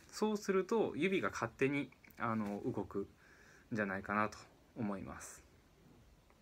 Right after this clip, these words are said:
まあ、またちょっと、あの、補足とか、あの、していくと思うんですけれども、あの、まあ、意義のあるスケール練習を、あの、した、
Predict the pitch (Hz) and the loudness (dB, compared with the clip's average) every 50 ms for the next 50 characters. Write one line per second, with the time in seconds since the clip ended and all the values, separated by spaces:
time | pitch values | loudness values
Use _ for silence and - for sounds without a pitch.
0 | - - - - - - - - - - - - - - 156 147 160 160 131 120 | -20 -20 -20 -20 -20 -20 -20 -20 -20 -20 -20 -14 -2 0 2 4 4 4 2 0
1 | - 120 - 101 95 95 95 90 117 110 120 113 - 117 - - 95 87 - - | -2 -4 -4 -4 -4 -4 -4 -4 -6 -6 -4 -2 -2 -2 -2 -2 -4 -4 -6 -6
2 | - 95 92 90 87 85 85 - - 101 95 95 - - - 98 92 90 90 87 | -8 -8 -8 -8 -10 -10 -12 -8 -4 -4 -4 -4 -6 -10 -12 -10 -10 -10 -10 -10
3 | 82 82 90 - - 117 104 101 98 107 135 170 175 135 - - - - - 113 | -10 -12 -12 -10 -6 -4 -4 -4 -2 -2 -2 -2 -2 -2 -4 -8 -14 -12 -10 -8
4 | 101 98 95 90 85 - - - - - 135 135 110 - - - - - - - | -8 -8 -8 -8 -10 -10 -10 -12 -8 -4 0 0 0 0 -4 -12 -20 -20 -20 -20
5 | - - - - - - - 151 139 123 123 104 92 90 87 - - 95 92 87 | -20 -20 -20 -20 -18 -8 -2 -2 0 2 2 2 2 0 -2 -2 0 0 0 0
6 | 92 90 82 - - - - - - - - - - - - 120 110 104 101 98 | 0 -4 -4 -8 -12 -18 -20 -20 -20 -20 -20 -16 -12 -2 0 2 2 2 2 0
7 | 101 101 98 90 - - 127 151 190 - - - 98 95 92 87 87 - - - | 0 -2 -4 -4 -4 -2 0 0 0 0 -2 -4 -6 -4 -4 -6 -8 -8 -8 -10